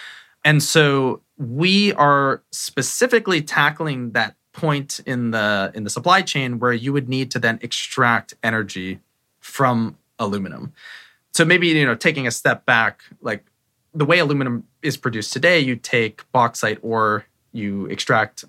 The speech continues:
aluminum oxide from that, and then you pump a bunch of electricity into it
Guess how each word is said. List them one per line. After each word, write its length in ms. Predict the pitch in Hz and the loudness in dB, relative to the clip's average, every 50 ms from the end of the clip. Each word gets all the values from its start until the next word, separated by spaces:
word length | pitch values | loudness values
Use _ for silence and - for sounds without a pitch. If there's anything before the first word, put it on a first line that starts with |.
| _ - | _ -8
aluminum 320 | 127 117 113 113 104 101 | -4 -4 -2 -2 0 0
oxide 420 | 113 117 120 - - 123 117 113 - | 2 0 0 0 0 0 0 0 -2
from 180 | - 110 104 | -4 -8 -6
that, 280 | 101 101 101 101 101 - _ _ - - - - _ _ - - | -4 -4 -4 -4 -4 -6 _ _ -20 -20 -20 -20 _ _ -2 0
and 100 | 147 147 | 4 4
then 120 | 151 156 | 6 4
you 80 | 156 - | 4 2
pump 240 | - 147 139 120 | 2 2 2 2
a 40 | 120 | 0
bunch 220 | 110 120 120 117 - | -2 -2 -2 -2 -2
of 80 | 98 | -4
electricity 560 | 101 101 92 - - - 110 - - 95 90 | -4 -4 -4 -4 -4 -6 -6 -4 -6 -10 -10
into 260 | 87 90 - - - 90 | -10 -12 -12 -8 -6 -6
it 160 | 90 - | -6 -6